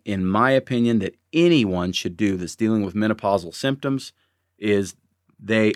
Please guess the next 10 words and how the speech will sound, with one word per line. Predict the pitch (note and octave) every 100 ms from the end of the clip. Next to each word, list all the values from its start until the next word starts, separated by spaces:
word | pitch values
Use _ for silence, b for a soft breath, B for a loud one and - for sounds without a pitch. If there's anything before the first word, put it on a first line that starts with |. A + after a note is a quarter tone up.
| -
ought | G2+ A2 -
to | - A#2+ A2 G#2+ - F#2
get | G#2 A2 -
rid | F2+ G2+
of | G2 F2
those, | F2+ F#2 E2 D#2+ - -
and | F#2+ F2+ F2+ F2 _ F#2+
detoxifying | A2 A#2 A2+ G#2 G2 - F#2+ F2+
the | F#2
liver | G#2 C3+ C3+ C3